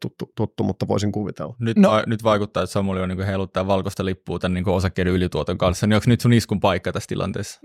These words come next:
Speaker 3: No, mä haistan sen, mä haistan sen, mutta, mutta tota, mä oikeastaan lähden siitä liikenteeseen, että, että niinku,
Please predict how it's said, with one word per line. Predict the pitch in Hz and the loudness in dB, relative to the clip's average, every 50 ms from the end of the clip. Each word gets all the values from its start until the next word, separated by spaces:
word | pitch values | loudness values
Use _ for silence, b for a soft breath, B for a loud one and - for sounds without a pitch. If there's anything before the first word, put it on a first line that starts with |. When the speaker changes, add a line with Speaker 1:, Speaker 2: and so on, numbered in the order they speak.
| 269 285 294 294 | -18 -18 -14 -8
Speaker 3:
No, | 285 254 226 233 214 180 165 175 175 170 175 _ _ _ _ _ - - | -2 2 2 4 2 2 -2 -10 -16 -18 _ _ _ _ _ _ -6 -2
mä | 190 180 | 0 2
haistan | 156 156 156 143 135 - - 202 196 175 | 4 4 2 2 2 0 2 2 2 4
sen, | 208 220 202 151 - - | 4 2 2 0 0 -2
mä | 151 143 | -2 0
haistan | 139 165 185 180 - 214 185 | 2 2 0 2 2 0 0
sen, | 160 165 | 2 2
mutta, | 160 160 151 - 175 165 147 107 - 147 127 147 165 | 2 2 2 2 2 2 2 2 0 -2 0 0 0
mutta | 170 160 151 - 160 151 | 0 0 0 2 0 2
tota, | 139 156 151 - - 165 151 147 147 147 - _ _ _ B B B B B B B B B B | 2 2 0 2 2 2 4 4 2 0 -2 _ _ _ B B B B B B B B B B
mä | 160 196 269 | 4 4 4
oikeastaan | 285 254 240 - 262 | 2 0 0 0 4
lähden | 240 226 214 208 | 4 4 4 4
siitä | - 233 208 185 160 | 2 2 2 4 4
liikenteeseen, | 165 170 165 147 151 127 - 131 127 127 127 135 131 131 131 | 4 4 4 4 2 0 0 -2 -2 -2 -2 -2 -2 -2 -2
että, | 127 131 - - | -4 -8 -10 -6
että | 160 147 - _ _ _ 381 - _ _ _ _ _ _ _ _ _ _ _ _ _ _ _ _ _ _ _ b b b b b b | -6 -6 -6 _ _ _ -20 -20 _ _ _ _ _ _ _ _ _ _ _ _ _ _ _ _ _ _ _ b b b b b b
niinku, | 156 147 185 | -4 -4 -4